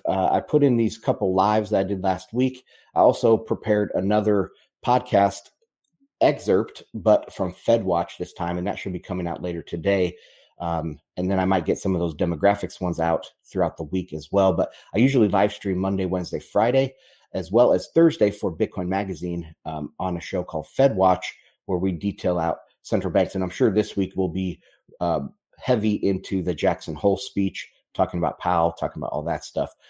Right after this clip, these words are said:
Uh, so set your calendars every Thursday at twelve thirty Eastern is when FedWatch happens. Okay, um,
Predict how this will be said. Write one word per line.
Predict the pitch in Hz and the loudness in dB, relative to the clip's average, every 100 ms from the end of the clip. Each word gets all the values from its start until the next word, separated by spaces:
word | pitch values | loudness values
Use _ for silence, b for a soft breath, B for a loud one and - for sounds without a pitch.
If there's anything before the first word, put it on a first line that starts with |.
| b - | b -8
Uh, | 82 | -6
so | 78 82 | -4 -4
set | - 113 92 | 0 2 4
your | 101 | 2
calendars | - 101 98 87 87 | 4 4 6 4 4
every | 95 95 - | 4 2 2
Thursday | 107 110 87 95 | 2 2 2 2
at | 90 | 2
twelve | 104 98 - | 2 2 2
thirty | 95 85 98 | -4 -2 -4
Eastern | 101 85 82 b b b _ | -6 -6 -8 b b b _
is | 87 78 | -6 -4
when | 87 85 78 | -4 -4 -6
FedWatch | - 120 110 80 - | 0 0 2 -2 -2
happens. | 71 69 - - b b b b - | -8 -10 -16 -20 b b b b -2
Okay, | 107 98 | 2 4
um, | 98 104 101 95 | 4 2 0 -2